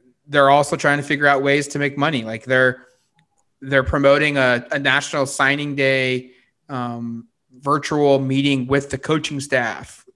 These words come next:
that comes up next month. And you donate a hundred dollars and you get a V I P box with some surprises that are included in it. Don't know what's in it, but,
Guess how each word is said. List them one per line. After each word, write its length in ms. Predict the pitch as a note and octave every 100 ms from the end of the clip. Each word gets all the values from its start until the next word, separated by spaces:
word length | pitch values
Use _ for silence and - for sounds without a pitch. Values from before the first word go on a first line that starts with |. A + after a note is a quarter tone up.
| _ -
that 160 | B2
comes 280 | - C3+ C3
up 160 | B2+ C3+
next 260 | B2+ -
month. 400 | C3+ A#2+ F#2 - _ _ _ _
And 640 | D3+ C#3 B2+ B2+ B2 B2 A#2+
you 320 | D3+ C#3+ C#3 - -
donate 360 | C#3+ D3 C#3+
a 80 | C3
hundred 240 | C3+ C#3
dollars 720 | C3 C3 D#3+ C#3 B2 B2+ B2+ - - _ -
and 120 | B2+
you 80 | C3+
get 140 | C#3
a 80 | C3
V 240 | C3 C#3
I 100 | C3
P 180 | C3 C#3
box 600 | B2 C3+ C3 B2 - -
with 240 | D3 C3 B2
some 260 | - C3
surprises 720 | B2 - B2 B2 C3+ C3+ B2+
that 100 | C3
are 160 | B2+ B2
included 460 | B2+ - C#3+ A#2+
in 80 | C3
it. 80 | A2
Don't 160 | B2+ C#3
know 140 | C#3
what's 280 | B2+ C#3 C#3
in 120 | D#3+
it, 340 | C3 C3+ -
but, 240 | - C3+